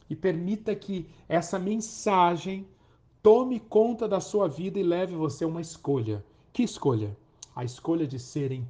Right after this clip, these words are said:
todos os lugares, em todos os aspectos da sua vida, um representante desse exército de Cristo, propagando o aroma dele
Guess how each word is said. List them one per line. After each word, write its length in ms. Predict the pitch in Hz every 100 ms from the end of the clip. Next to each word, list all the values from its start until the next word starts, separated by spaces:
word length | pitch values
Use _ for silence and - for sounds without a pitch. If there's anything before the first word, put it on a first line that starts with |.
| -
todos 280 | 247 277 247
os 120 | 220
lugares, 520 | 208 156 147 123 117 - _ -
em 160 | 160
todos 440 | 156 - 262 294 233
os 120 | 214
aspectos 520 | 202 - 165 156 -
da 100 | 143
sua 240 | 123 147
vida, 400 | 120 123 131 135 - - -
um 140 | 156 160
representante 1700 | 139 208 269 - 233 254 208 233 202 - 233 233 180 120 - 117 - _ _ _ _
desse 300 | 131 147 -
exército 800 | 147 113 156 180 202 - 165 156
de 100 | 156
Cristo, 420 | 156 127 120 - _ - -
propagando 840 | - 165 165 151 120 160 180 156 156
o 40 |
aroma 720 | 147 143 156 175 202 214 220
dele 420 | 151 135 131 131